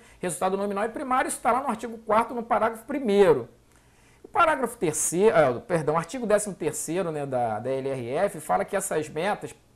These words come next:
a meta de receita, por exemplo, tem que ser desmembradas em metas bimestrais de arrecadação. Então, tem lá um decreto do Poder Executivo, um ato do Poder Executivo,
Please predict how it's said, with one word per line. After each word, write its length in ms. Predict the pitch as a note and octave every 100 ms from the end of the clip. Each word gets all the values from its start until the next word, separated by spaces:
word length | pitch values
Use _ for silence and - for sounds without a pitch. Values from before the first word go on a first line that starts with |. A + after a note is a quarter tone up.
| _ -
a 80 |
meta 260 | C#3 E3+ F3+
de 120 | C#3+
receita, 480 | B2+ B2 E3+ F3+ -
por 160 | - B2+
exemplo, 420 | B2+ G3 G#3 - _ _ _ _
tem 200 | G#3 A3
que 60 | A3
ser 200 | A3 A3
desmembradas 840 | F#3+ A3 A3 F#3 F3+ G3+ G#3 F3+
em 120 | G#3
metas 400 | F#3+ G3+ A3 F3
bimestrais 800 | D#3+ A3+ D4+ A#3 - D#3+ F3+ G3+
de 200 | F3+ F3+
arrecadação. 760 | G3 G3+ F#3 G3 A#3 - - C3+
Então, 320 | - B3 - - _ _
tem 140 | D#4 E4+
lá 320 | A#3 A3 A#3
um 260 | E3 C3
decreto 520 | C3 D#3 F#3 F#3+ G3+ E3+
do 120 | D#3
Poder 360 | D#3 D3+ C#3
Executivo, 760 | C#3 B2+ D3+ A3+ - F#3 A#3 A3
um 100 | E4
ato 220 | D4+ D4+
do 80 | F#3+
Poder 300 | F3+ D3+ D3+
Executivo, 640 | D#3+ F3+ - - A#3+ D4